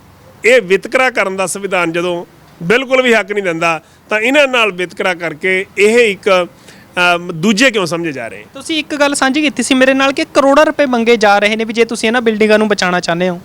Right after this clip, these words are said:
Speaker 1: ਹਾਂ। ਅਸੀਂ ਤਾਂ ਨਾਗਰਿਕ ਨੂੰ ਬਚਾਉਣਾ ਚਾਹੁੰਦੇ ਹਾਂ। ਅਸੀਂ ਬਿਲਡਿੰਗਾਂ ਜਿਹੜੀਆਂ ਹੁੰਦੀਆਂ, ਬਿਲਡਿੰਗਾਂ ਤਾਂ ਮਤਲਬ ਇੱਕ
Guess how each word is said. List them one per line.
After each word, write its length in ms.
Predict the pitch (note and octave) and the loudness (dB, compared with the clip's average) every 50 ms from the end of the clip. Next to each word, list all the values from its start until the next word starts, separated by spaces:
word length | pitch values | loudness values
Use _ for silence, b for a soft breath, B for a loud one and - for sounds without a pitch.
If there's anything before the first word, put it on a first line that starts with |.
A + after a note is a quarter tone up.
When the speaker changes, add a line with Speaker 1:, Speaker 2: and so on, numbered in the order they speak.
| - | -16
Speaker 1:
ਹਾਂ। 1160 | D#3 D#3 D3+ D#3 D#3+ - - - - - - - - - - - - - - - - - F3+ | -16 -16 -16 -16 -16 -18 -20 -20 -20 -20 -20 -20 -20 -20 -20 -20 -20 -20 -20 -10 -2 0 0
ਅਸੀਂ 220 | F#3 - B3 A#3 A3+ | 0 2 0 0 2
ਤਾਂ 140 | B3 A#3+ G#3+ | 2 2 2
ਨਾਗਰਿਕ 340 | F#3+ F3+ F#3 F#3 G3 G3+ | 2 2 2 2 0 0
ਨੂੰ 140 | G#3+ G#3+ G#3 | 0 0 0
ਬਚਾਉਣਾ 320 | F#3+ F3+ F#3+ F3+ F3+ F3+ F3 | 0 2 2 2 2 2 2
ਚਾਹੁੰਦੇ 280 | E3 F3+ F#3+ G3+ G#3+ | 0 0 0 2 2
ਹਾਂ। 60 | G#3+ | 2
ਅਸੀਂ 160 | G3 F#3 G3+ F#3+ | 2 2 2 2
ਬਿਲਡਿੰਗਾਂ 400 | E3+ E3 D#3+ D#3+ E3+ F3+ G3 F#3+ | 4 2 2 2 2 2 2 4
ਜਿਹੜੀਆਂ 280 | F#3 F#3 G3 G#3 F#3+ | 2 2 2 2 2
ਹੁੰਦੀਆਂ, 300 | E3+ D#3+ D#3+ D#3 D#3 D#3 | 2 2 2 2 0 0
ਬਿਲਡਿੰਗਾਂ 400 | D#3 D#3 D#3 E3 E3+ F#3 G3 G3 | 2 2 2 2 2 2 0 0
ਤਾਂ 220 | G3 G3+ F#3+ F3+ D#3+ C#3+ B2+ B2 B2 D3 E3 F3 E3+ | 2 2 2 2 2 0 -4 -8 -12 -18 -16 -12 -10
ਮਤਲਬ 380 | D3+ F#3 F3+ F3+ F3 F3 F3 | -6 -2 0 2 2 4 4
ਇੱਕ 240 | F3+ F3 E3+ - F#3+ | 2 2 2 2 0